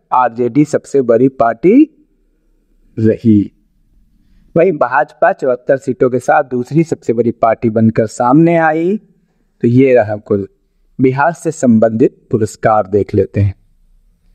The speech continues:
और एक एक करके डिस्क्रिप्शन की सारी वीडियो को आप प्रैक्टिस कर जाइए,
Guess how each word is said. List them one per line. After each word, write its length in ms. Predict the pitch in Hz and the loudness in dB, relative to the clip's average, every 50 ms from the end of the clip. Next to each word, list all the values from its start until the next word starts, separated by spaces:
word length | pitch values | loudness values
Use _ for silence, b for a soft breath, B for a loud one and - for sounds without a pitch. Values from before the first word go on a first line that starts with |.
| _ _ _ _ _ _ _ _ _ _ - _ _ _ _ _ _ _ _ _ _ _ - - - 147 | _ _ _ _ _ _ _ _ _ _ -20 _ _ _ _ _ _ _ _ _ _ _ -10 -2 0 2
और 500 | 143 139 135 131 131 123 120 123 - - - | 2 2 2 0 -2 -2 -2 -2 -2 0 0
एक 220 | 156 175 165 - | 0 0 2 0
एक 180 | 226 220 226 - | -2 -2 0 0
करके 400 | 214 190 170 170 - 220 277 320 - _ _ - | -2 -2 -2 -2 -4 -4 -4 -4 -6 _ _ -4
डिस्क्रिप्शन 520 | 156 139 - - 170 - - - 165 165 | -4 -4 -2 -2 -4 -4 -2 -2 -2 0
की 120 | 160 214 208 | 0 0 -2
सारी 460 | - - 131 120 120 120 131 135 123 | -2 -2 0 0 2 2 2 2 0
वीडियो 440 | 113 110 110 110 104 - 117 110 110 | 2 2 0 0 2 2 2 2 2
को 160 | - - 208 | 2 2 2
आप 240 | 220 170 - _ - | 2 0 -2 _ -4
प्रैक्टिस 460 | 135 120 113 104 _ - - 127 - | -2 -2 -2 -2 _ -4 -4 -4 -4
कर 200 | - - 110 98 | -2 -2 -2 -2
जाइए, 500 | 101 101 104 104 104 104 107 104 107 101 | 0 2 2 2 4 2 2 0 0 -2